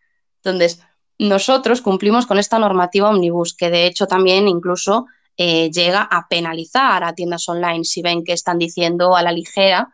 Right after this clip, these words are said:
que son valoraciones verificadas cuando no lo son, porque también hay otros sistemas que no son Google My Business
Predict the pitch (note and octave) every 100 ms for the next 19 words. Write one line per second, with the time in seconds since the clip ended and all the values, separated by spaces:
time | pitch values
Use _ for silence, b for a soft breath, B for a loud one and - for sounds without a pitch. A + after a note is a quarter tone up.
0 | _ _ _ G#3+ G3+ F#3 F#3 F#3+ F#3+ F#3
1 | F#3 F#3 G3+ G#3+ F#3+ A3 - F3 E3+ E3+
2 | E3 - C4 G#3 E3+ - E3+ F3 F3 F3
3 | F#3 F#3 - G#3 A3+ - F3 F#3 F3+ F3+
4 | F#3+ F#3 G#3 A3 C4+